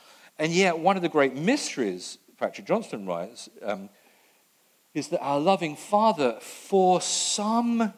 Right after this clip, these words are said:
reason, has somehow chosen to limit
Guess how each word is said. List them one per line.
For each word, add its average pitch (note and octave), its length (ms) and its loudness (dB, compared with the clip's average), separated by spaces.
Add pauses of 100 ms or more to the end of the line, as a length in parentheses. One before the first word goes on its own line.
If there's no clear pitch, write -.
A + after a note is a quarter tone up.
reason, D#3+ 840 0 (720)
has E3+ 140 -2
somehow A3 760 0
chosen A#3+ 760 2
to - 180 -6
limit E3+ 960 -2